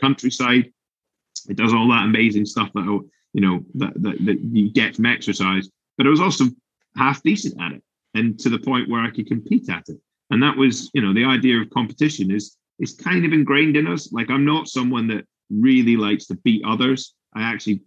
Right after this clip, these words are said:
more, more, more than most, I like to beat myself. I like to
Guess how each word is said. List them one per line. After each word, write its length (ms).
more, 400
more, 280
more 360
than 120
most, 220
I 60
like 120
to 40
beat 260
myself. 560
I 40
like 240
to 200